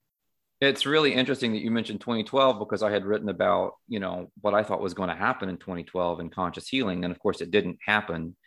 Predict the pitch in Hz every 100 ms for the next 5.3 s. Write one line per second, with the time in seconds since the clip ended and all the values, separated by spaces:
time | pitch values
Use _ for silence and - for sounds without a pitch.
0 | _ - - _ 113 107 107 104 98 -
1 | 107 113 107 - - 101 113 113 - 104
2 | 98 98 95 101 110 104 95 98 95 98
3 | 92 - 98 90 90 95 113 101 87 80
4 | 85 82 85 - 87 87 85 85 113 113
5 | 98 87 87